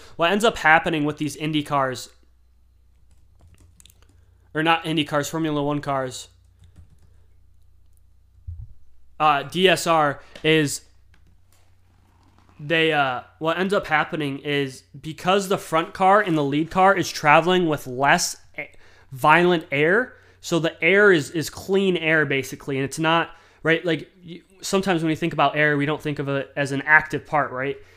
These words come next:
You don't, you don't think of it as a physical thing because we can move so freely through it. You think of water as a substance and obviously rocks as a substance, but air is its substance in, in and of itself. We just can't see it. And so when you're driving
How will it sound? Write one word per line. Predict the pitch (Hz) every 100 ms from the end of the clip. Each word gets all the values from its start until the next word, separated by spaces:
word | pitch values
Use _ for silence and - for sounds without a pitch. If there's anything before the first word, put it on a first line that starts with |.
| _
You | 147
don't, | 151
you | 151
don't | 165 156
think | 156
of | 147
it | 147
as | 147 147 135
a | 143 131
physical | 127 - 180 170 165 147 135 - _
thing | _ - 165 139
because | 131 131 147 135
we |
can | 143 143
move | 147 147
so | 147
freely | 117 180 226 190
through | 135 135 120
it. | 117
You | 139
think | 139 143
of | 123
water | 131 165 214 202
as | 165 143
a | 143
substance | 151 143 151 139
and | 139
obviously | 139 131 135
rocks | 139 170 175
as | 135
a | 120
substance, | 139 - 131 123 - -
but | 151 147
air | 156 202 190
is | 170 160
its | 156
substance | 160 151 147 135 - _
in, | 156 156
in | 160
and | 160
of | 147
itself. | 135 - 233 185
We | 156
just | 151 -
can't | 147 -
see | - - 202
it. | - - - - - - -
And | 170 160
so | 170 156 156
when | 147 156 147
you're | 147 170
driving | 143 160 185 170 151